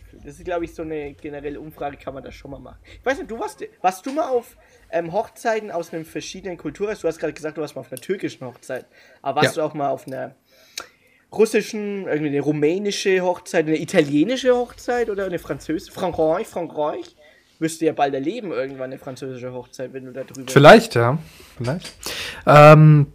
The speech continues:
Speaker 2: nee, zumindest nicht so, dass es also mittlerweile so verwaschen ist, dass es quasi wieder deutsch ist, sozusagen.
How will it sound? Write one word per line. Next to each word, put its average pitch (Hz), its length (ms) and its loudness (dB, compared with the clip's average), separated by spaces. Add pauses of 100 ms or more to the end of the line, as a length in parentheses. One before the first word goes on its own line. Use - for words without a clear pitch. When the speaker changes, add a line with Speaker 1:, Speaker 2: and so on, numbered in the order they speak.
(1040)
Speaker 2:
nee, 139 800 8 (140)
zumindest 156 760 6
nicht 160 180 6
so, 160 200 10
dass 156 100 8
es 143 160 0
also 143 240 2
mittlerweile 139 760 4
so 147 460 4
verwaschen 147 540 2
ist, - 280 -6 (120)
dass 127 160 0
es 131 220 -10
quasi 127 300 -2
wieder 117 180 -2 (340)
deutsch 123 300 0
ist, 107 160 -6
sozusagen. 110 560 -6